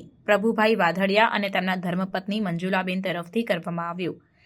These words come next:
આ બાબતે વાત કરી તો હરિદ્વાર પાસે આવેલા ભગીરથી આશ્રમના દર્શને ગયા બાદ ત્યાં સંકલ્પ કર્યો કે સતત એકસો આઠ દિવસ સુધી પંચદેવ મહાયજ્ઞનું આયોજન કરવું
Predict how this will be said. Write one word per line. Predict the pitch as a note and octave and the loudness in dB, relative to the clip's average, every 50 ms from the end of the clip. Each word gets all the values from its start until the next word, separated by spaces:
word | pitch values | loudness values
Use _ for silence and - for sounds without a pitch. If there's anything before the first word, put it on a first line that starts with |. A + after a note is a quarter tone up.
| _ _ _ _ | _ _ _ _
આ | - G#3 G#3+ | 6 8 10
બાબતે | A3 A3+ A3+ B3+ C4 B3+ C4+ C4 | 10 8 8 8 6 8 8 10
વાત | C4 C4 C4 B3+ B3+ | 10 10 8 8 6
કરી | - B3+ C4 C4 | 2 2 4 4
તો | A#3+ C4 B3 | 2 2 4
હરિદ્વાર | A#3+ A#3 A3+ G#3 A3 A#3+ A#3 A#3+ A#3+ | 4 4 2 6 8 8 8 8 10
પાસે | B3 A#3 A3+ A3+ - A#3+ | 8 8 8 8 6 6
આવેલા | A3 G#3+ G#3 G#3 A3 G#3+ G#3+ | 6 6 6 6 4 4 4
ભગીરથી | G3 F#3+ E3+ F3+ G3 G#3 G#3+ G#3+ A3+ A3 | 4 0 -2 -2 0 -2 -2 -2 0 2
આશ્રમના | G3+ F#3 F3+ F#3 - G3+ G3 F#3+ G3 G3+ | 2 2 0 0 -4 -4 -2 0 0 0
દર્શને | F#3+ F3 E3+ F3+ F3 G#3+ G#3 G#3 G3+ | 0 -2 -4 -4 -4 -4 -4 -4 -4
ગયા | F#3+ F3+ F3 F3+ F3+ | -2 -4 -4 -4 -2
બાદ | F3+ F#3 F#3+ G3+ G#3 | -2 -2 -2 -2 -2
ત્યાં | G3+ G#3 F#3+ F#3+ F#3+ | -4 -4 -4 -4 -4
સંકલ્પ | F#3+ F#3 E3 D#3+ D#3+ F#3+ G3+ G3+ G#3 G3 | -4 -6 -8 -4 -4 -4 -4 -4 -6 -6
કર્યો | G3 G3 F#3 F#3+ G3 | -4 -4 -4 -4 -4
કે | F#3+ G#3 G3+ | -4 -4 -6
સતત | G3 - F#3 F3 - G3+ F#3 - - _ _ _ _ _ _ _ _ _ | -4 -6 -8 -2 0 -2 -2 -2 -6 _ _ _ _ _ _ _ _ _
એકસો | - A#3 A#3 A#3 - C#4 C4+ C4 | 4 4 4 4 4 4 6 8
આઠ | B3 A#3 B3 A#3+ A#3+ - | 8 8 8 6 4 0
દિવસ | G#3 G3+ G#3+ A3 A3 - | 2 2 2 2 2 0
સુધી | - F3+ F3+ G3+ G#3 G#3 | -6 -6 -4 -2 -4 -4
પંચદેવ | - - F#3 F#3+ F#3+ F#3+ F#3+ F#3 G3 G3+ F#3+ | -2 -4 -4 -4 -4 -4 -4 -4 -4 -4 -4
મહાયજ્ઞનું | F3 F3 F3+ F#3 F3 F3 E3+ F3 F3+ E3+ F3+ G#3 A#3 | -4 -6 -6 -6 -6 -8 -8 -8 -6 -6 -6 -6 -4
આયોજન | - G3 F3+ E3+ E3+ E3 E3 E3+ E3 F3 | -4 -4 -4 -4 -4 -6 -6 -10 -10 -10
કરવું | F3 E3+ E3+ F3 F3+ F#3 F3 | -10 -12 -12 -10 -12 -12 -12